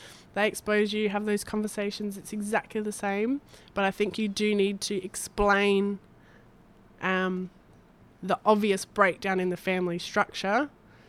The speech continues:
Sometimes, I d-, I don't believe, um, Max carries this, but sometimes, depending on the situation, kids can have, you know, what they call mummy or daddy issues. And because God's known as Father,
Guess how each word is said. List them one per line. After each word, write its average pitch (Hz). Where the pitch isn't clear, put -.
Sometimes, 214
I 196
d-, 214
I 185
don't 202
believe, 185
um, 180
Max 196
carries 202
this, 202
but -
sometimes, 208
depending 202
on 190
the 185
situation, 196
kids 214
can 208
have, 196
you 170
know, 202
what 208
they 180
call 190
mummy 196
or 185
daddy 196
issues. 247
And 196
because 190
God's 185
known 185
as -
Father, 254